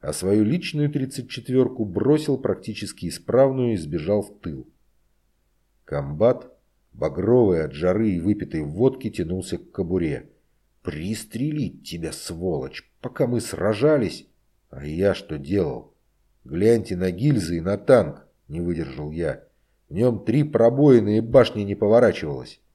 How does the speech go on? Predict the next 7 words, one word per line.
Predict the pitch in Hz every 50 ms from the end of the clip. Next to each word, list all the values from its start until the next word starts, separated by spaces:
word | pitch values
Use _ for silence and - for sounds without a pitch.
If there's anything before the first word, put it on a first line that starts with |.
| _ _ _ _ _ _ _ _ _ _ _ _ _ _ _ _ _ -
В | - 67
руке | 76 80 76 - 117 131 127
комбат | - 117 98 92 92 90 95 110 107 -
уже | 95 85 87 92
держал | 85 92 85 76 76 95 104 98 90
трофейный | - 87 85 - - 98 98 98 87 87 82
парабеллум, | - 87 82 85 82 82 85 107 104 92 82 73 71 - - _